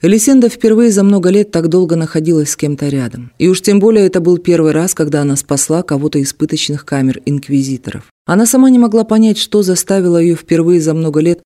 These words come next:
осторожно подняться на тот этаж из тайного архива. Но когда, услышав стоны и заглянув с любопытством за дверь, Элисенда увидела парня,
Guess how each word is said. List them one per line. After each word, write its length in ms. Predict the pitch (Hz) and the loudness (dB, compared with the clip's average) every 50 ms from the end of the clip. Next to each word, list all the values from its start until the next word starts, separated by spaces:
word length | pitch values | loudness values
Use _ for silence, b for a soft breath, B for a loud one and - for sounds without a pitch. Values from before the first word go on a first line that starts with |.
| _ | _
осторожно 680 | - 147 151 - - - 175 170 170 160 143 127 135 123 | -6 -6 -6 -4 -4 -4 -4 -2 -2 -2 -2 -2 -4 -6
подняться 440 | - - 143 139 151 147 123 - - | -4 -4 -4 -2 -2 -4 -4 -6 -4
на 160 | 127 131 131 | -4 -4 -4
тот 220 | 127 - 143 - 139 | -4 -4 -6 -6 -6
этаж 420 | 120 - - 151 170 196 - - _ | -8 -6 -4 -4 -4 -4 -8 -10 _
из 180 | - 156 - - | -6 -4 -4 -4
тайного 400 | - 160 156 147 143 147 139 143 | -2 -2 -2 -2 -2 -4 -4 -6
архива. 520 | 139 143 139 - - - 143 127 117 110 - _ _ - | -6 -8 -10 -12 -12 -10 -8 -8 -8 -10 -14 _ _ -4
Но 160 | 170 180 190 | -2 0 0
когда, 300 | 190 202 190 185 190 196 | 0 0 0 0 2 0
услышав 440 | 185 180 - 196 196 - - 170 - | 0 0 0 -2 -2 -2 -2 -4 -4
стоны 440 | - - - - 202 202 202 185 170 | -4 -4 -2 0 2 2 2 2 0
и 20 | |
заглянув 480 | 160 156 160 160 165 165 175 175 165 - | 0 0 0 0 0 0 0 -2 -2 -4
с 120 | - - | -4 -2
любопытством 680 | 165 156 156 160 160 - 170 - - - 151 143 143 143 | -2 0 0 0 0 0 -2 -2 -2 -4 -4 -4 -2 -2
за 140 | 139 147 135 | -2 -2 -2
дверь, 360 | 139 147 147 175 180 - - - | -2 0 0 0 0 0 -2 -2
Элисенда 640 | 160 165 160 156 - - - 170 160 156 143 147 | 0 0 0 0 -2 -2 -2 0 0 0 0 -2
увидела 380 | 143 139 143 143 147 143 143 139 | -2 -2 -2 -2 0 0 -2 -2
парня, 580 | 139 _ _ - 165 175 185 196 185 196 196 | -6 _ _ -4 -2 -2 -2 0 -2 -2 -4